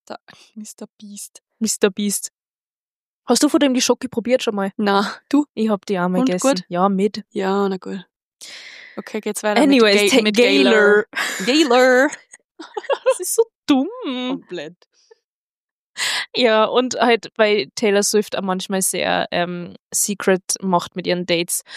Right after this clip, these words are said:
Speaker 2: versuchen Fans halt dann so diese weißen Flecken zu füllen mit
Speaker 1: Ja.
Speaker 2: Theorien und dann sagen sie halt, ja, she gay.
Speaker 1: Das ist Wahnsinn.
Speaker 2: Ja.
Speaker 1: Aber gibt's da noch, also gibt's da noch, na, es ist nur bei ihr so eine Theorie, oder?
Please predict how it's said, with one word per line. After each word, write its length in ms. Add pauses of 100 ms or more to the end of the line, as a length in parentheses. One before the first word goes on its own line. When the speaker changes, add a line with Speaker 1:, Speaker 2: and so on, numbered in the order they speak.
(200)
Speaker 2:
versuchen 360
Fans 360
halt 120
dann 120
so 100
diese 260
weißen 320
Flecken 320
zu 120
füllen 280 (480)
mit 220 (100)
Speaker 1:
Ja. 60
Speaker 2:
Theorien 380
und 140
dann 140
sagen 220
sie 60
halt, 140
ja, 260
she 160
gay. 200 (800)
Speaker 1:
Das 160
ist 200
Wahnsinn. 760 (800)
Speaker 2:
Ja. 240 (140)
Speaker 1:
Aber 200
gibt's 340
da 100
noch, 320
also 340 (100)
gibt's 240
da 100
noch, 280 (840)
na, 280
es 140
ist 100
nur 100
bei 100
ihr 300
so 200
eine 120
Theorie, 460
oder? 280